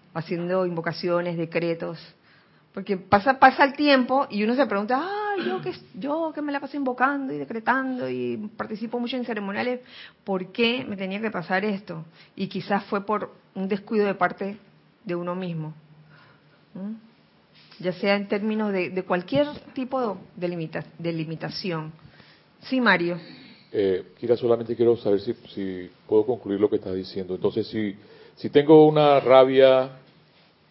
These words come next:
Speaker 2: que vengo del trabajo y la agarré con el jefe para un servicio en especial, ¿será sensato entonces no venir al servicio?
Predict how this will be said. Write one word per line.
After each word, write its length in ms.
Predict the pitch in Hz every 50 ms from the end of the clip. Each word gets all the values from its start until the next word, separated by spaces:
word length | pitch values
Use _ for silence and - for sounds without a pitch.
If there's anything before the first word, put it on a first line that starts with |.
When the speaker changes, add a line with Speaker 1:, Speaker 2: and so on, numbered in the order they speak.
| _ _ _
Speaker 2:
que 60 | 98
vengo 240 | 101 104 107 117 117
del 100 | 113 110
trabajo 400 | 107 101 98 98 101 101 110 110
y 40 | 101
la 80 | 95
agarré 240 | 92 90 87 98 95
con 180 | 107 107 98 95
el 60 | 85
jefe 340 | 90 95 87 - - 95 - - - _ _ _ _ _ _ _ _ _
para 140 | - 95 98
un 100 | 101 98
servicio 640 | - 120 113 107 110 110 110 - 123 120 113 117 120 117 - - _ _ _ _ _ _ _ _ _
en 80 | 113 101
especial, 640 | 95 - 104 98 - - 110 104 98 90 95 110 - - _ _ _ _ _ _ _ _ _ _ _ _ _ _ _ _ _ _ _ _ -
¿será 260 | - - 101 107 104
sensato 480 | - 127 120 - 120 113 110 - 123
entonces 560 | 117 117 117 110 104 - 120 120 123 120 - _ _ _ _ _ _ _ _ _ _ _ _ _ _ _ _ _ _ _ _ _ _ _ _ _ _ _ _ _ _ _ _ _ _ _ _ _ _ _ -
no 200 | 110 104 110 101
venir 240 | 98 101 95 90 92
al 80 | 87
servicio? 480 | - - 92 98 113 117 - - -